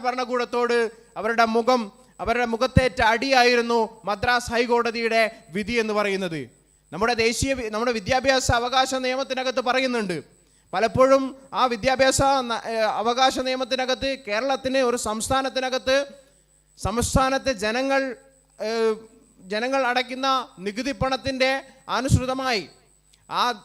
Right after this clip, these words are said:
കേന്ദ്ര സർക്കാർ ആ വിദ്യാഭ്യാസ മേഖലക്കകത്ത് ഫണ്ട് അനുവദിക്കേണ്ടത് നമ്മുടെ വിദ്യാഭ്യാസ അവകാശ നിയമത്തിൻ്റെ ഭാഗമാണ്. ആ വിദ്യാഭ്യാസ അവകാശ നിയമത്തെയൊക്കെ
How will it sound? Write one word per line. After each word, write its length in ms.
കേന്ദ്ര 200
സർക്കാർ 340
ആ 40
വിദ്യാഭ്യാസ 540
മേഖലക്കകത്ത് 680
ഫണ്ട് 320
അനുവദിക്കേണ്ടത് 840
നമ്മുടെ 280
വിദ്യാഭ്യാസ 420
അവകാശ 280
നിയമത്തിൻ്റെ 480
ഭാഗമാണ്. 400
ആ 140
വിദ്യാഭ്യാസ 480
അവകാശ 360
നിയമത്തെയൊക്കെ 720